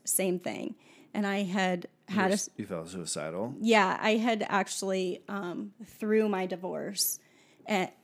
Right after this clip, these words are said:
Speaker 1: uh, right after the incest took place, had attempted suicide. And really,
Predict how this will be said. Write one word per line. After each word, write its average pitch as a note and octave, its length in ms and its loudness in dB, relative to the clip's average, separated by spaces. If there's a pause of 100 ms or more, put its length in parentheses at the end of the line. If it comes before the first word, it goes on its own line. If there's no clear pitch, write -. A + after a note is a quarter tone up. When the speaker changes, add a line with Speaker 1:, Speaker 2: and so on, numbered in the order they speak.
(140)
Speaker 1:
uh, F3+ 400 2 (560)
right G#3 160 4
after G3+ 260 2
the F#3 180 0
incest F3+ 600 0
took - 180 -4
place, E3+ 500 0 (380)
had F3 440 0
attempted - 560 -4 (120)
suicide. - 640 -4
And G#3+ 220 2
really, F#3+ 360 6